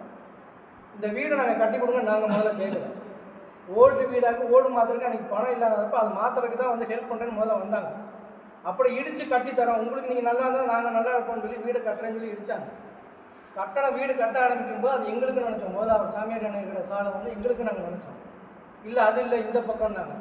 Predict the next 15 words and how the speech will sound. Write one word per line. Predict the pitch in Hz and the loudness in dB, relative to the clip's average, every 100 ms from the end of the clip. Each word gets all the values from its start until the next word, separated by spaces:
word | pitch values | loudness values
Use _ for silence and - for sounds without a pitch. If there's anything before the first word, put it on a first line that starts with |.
| - | -10
அப்புறம் | 196 226 220 | -4 -2 0
பட்டாபி | 214 269 262 | 0 0 2
அண்ணன் | 247 240 226 | 2 2 2
வந்து | 233 | 0
எங்களோட | 233 254 247 240 226 | 0 4 4 4 0
எங்க | 226 226 | -2 -2
எங்கன்னா | 226 226 | 0 2
அவங்களோட | 220 240 220 | 2 2 -2
பிரச்சனை | 240 208 233 220 | -6 -6 -6 -6
பண்ணும்போது | 202 185 190 247 - - - - | -8 -8 -6 -8 -10 -18 -18 -8
சந்தன | 202 233 220 | -2 0 0
பட்டாபி | 196 190 175 | 0 0 -2
அண்ணன் | 175 | -6
நெக்கு | 180 208 | -8 -6
போயில. | 180 147 | -8 -8